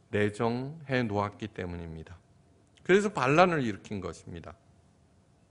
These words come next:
그는 정치력도 뛰어나서 이스라엘의 대장군인 요압과 대제사장인 아비아달까지 자신의 편으로 만들었습니다. 이 두 사람은 이스라엘의 두 기둥,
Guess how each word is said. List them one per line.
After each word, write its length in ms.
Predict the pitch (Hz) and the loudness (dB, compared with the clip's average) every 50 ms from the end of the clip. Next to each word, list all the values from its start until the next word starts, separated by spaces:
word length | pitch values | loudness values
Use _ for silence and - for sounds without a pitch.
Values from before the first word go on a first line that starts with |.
| - - - - - - - - - - - | -20 -20 -20 -20 -20 -20 -20 -20 -20 -18 2
그는 300 | - 156 170 208 202 202 | 4 8 8 10 8 8
정치력도 880 | 202 - 135 151 180 175 - - 190 185 185 185 - - 190 185 180 190 | 4 2 2 2 2 2 0 2 4 4 4 2 0 0 0 0 0 0
뛰어나서 800 | - 208 190 175 160 147 131 123 117 - 180 160 127 98 - - - - - - - - - - - - - | 2 4 4 6 6 4 2 2 0 0 2 2 2 0 -4 -10 -18 -20 -20 -20 -20 -20 -20 -20 -20 -16 -6
이스라엘의 880 | - 147 175 190 - - 220 196 202 185 180 180 180 185 202 202 196 202 | -2 -2 0 0 0 0 4 8 8 8 8 6 4 4 2 0 0 4
대장군인 1040 | - 214 175 190 202 196 208 190 180 175 165 160 165 170 185 190 196 185 165 131 | 6 6 8 8 6 6 4 4 4 2 2 0 0 2 2 2 2 0 0 4
요압과 840 | 120 147 170 190 208 202 202 - - 117 104 107 139 190 208 226 233 - - _ _ | 6 8 10 10 8 6 4 2 2 4 4 4 4 2 -2 -6 -10 -14 -20 _ _
대제사장인 1200 | - 131 139 170 226 254 254 - - 170 165 165 - 180 165 156 151 139 139 143 156 175 190 196 196 | 2 6 8 10 10 8 8 4 2 2 2 4 2 0 0 2 2 2 2 2 0 0 -2 -2 -4
아비아달까지 1300 | - - 127 131 131 135 170 165 151 139 127 127 120 117 104 - - 117 107 104 104 - 151 180 190 185 - - - - - - | -4 -2 0 0 0 0 2 2 2 4 4 2 0 -2 -2 -2 -2 0 0 0 -2 -2 -4 -4 -4 -4 -8 -16 -20 -20 -18 -14
자신의 500 | - - 127 127 - - - 139 135 131 | -10 -8 -6 -4 -4 -2 0 0 -2 -2
편으로 400 | 135 - - 143 139 127 101 101 | -4 -6 -8 -6 -6 -4 -4 -6
만들었습니다. 880 | 98 92 85 95 95 - 80 82 80 - - - 87 85 82 78 - - - _ _ _ _ _ _ _ - _ _ _ _ _ _ _ - - - - - - - _ _ _ _ _ _ _ | -6 -8 -8 -10 -10 -10 -10 -10 -10 -12 -14 -16 -16 -16 -16 -18 -20 -20 -20 _ _ _ _ _ _ _ -20 _ _ _ _ _ _ _ -20 -20 -20 -20 -20 -20 -20 _ _ _ _ _ _ _
이 140 | 175 180 190 | 4 4 4
두 140 | 170 185 185 | 6 2 4
사람은 520 | 175 175 160 160 160 170 190 185 170 135 | 6 6 6 6 6 6 4 2 0 0
이스라엘의 720 | 151 151 160 - 202 180 170 160 160 160 160 165 160 160 | -2 -2 0 0 4 6 6 6 6 6 4 2 0 0
두 200 | - 147 139 147 | -2 -2 -2 -2
기둥, 460 | 139 127 131 123 143 165 185 208 220 | -2 -4 -2 -2 -2 -2 -2 -4 -6